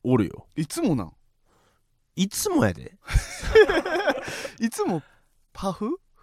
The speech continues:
Speaker 1: パフ。<laughs> ピーエフ。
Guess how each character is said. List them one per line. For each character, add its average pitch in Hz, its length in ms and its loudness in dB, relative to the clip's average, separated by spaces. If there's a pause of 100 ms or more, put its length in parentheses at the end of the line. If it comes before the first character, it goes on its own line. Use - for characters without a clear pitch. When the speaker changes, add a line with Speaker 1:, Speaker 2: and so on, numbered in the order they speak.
(140)
Speaker 1:
パ 156 220 2
フ。 139 340 -2 (560)
<laughs> - 580 -10
ピ 127 260 -2
ー 135 60 2
エ 135 40 0
フ。 139 300 -4